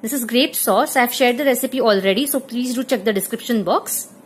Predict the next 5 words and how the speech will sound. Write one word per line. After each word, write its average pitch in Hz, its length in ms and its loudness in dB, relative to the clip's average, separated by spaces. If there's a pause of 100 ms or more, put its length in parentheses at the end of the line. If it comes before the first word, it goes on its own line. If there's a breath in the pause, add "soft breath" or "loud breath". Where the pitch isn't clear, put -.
(2500)
Then 294 320 2
we 302 120 2
also 262 240 4
require 262 420 2
oil. 175 320 4